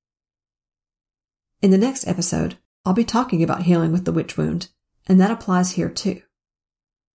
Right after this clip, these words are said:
Due to the patriarchy, women have been demonized and persecuted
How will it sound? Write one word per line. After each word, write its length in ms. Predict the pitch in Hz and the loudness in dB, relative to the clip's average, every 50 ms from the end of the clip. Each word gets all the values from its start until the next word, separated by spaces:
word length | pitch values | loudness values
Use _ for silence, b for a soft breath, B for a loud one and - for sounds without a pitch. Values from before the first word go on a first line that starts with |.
| _ _ _ _ _ _ - | _ _ _ _ _ _ 2
Due 180 | - 220 240 | 2 2 4
to 100 | 233 - | 2 0
the 80 | 247 254 | -4 -2
patriarchy, 720 | - 185 165 180 - - 165 165 156 - 175 175 180 180 _ _ _ _ _ _ _ _ _ | 0 0 -2 0 -2 -4 -4 -4 -6 -6 -6 -6 -6 -8 _ _ _ _ _ _ _ _ _
women 240 | 190 202 214 247 247 | 2 2 2 2 0
have 180 | 233 220 185 170 | -2 -2 -2 0
been 140 | 165 160 | -2 0
demonized 680 | 160 175 175 185 202 202 202 196 202 208 214 214 - - - _ _ | 0 2 2 2 2 0 -2 -4 -6 -6 -8 -10 -14 -16 -20 _ _
and 160 | - 175 165 | -2 -2 -2
persecuted 720 | - - 202 190 - 185 185 - 143 110 147 143 185 - | -2 -4 -4 -4 -4 -6 -6 -6 -6 -6 -4 -6 -8 -12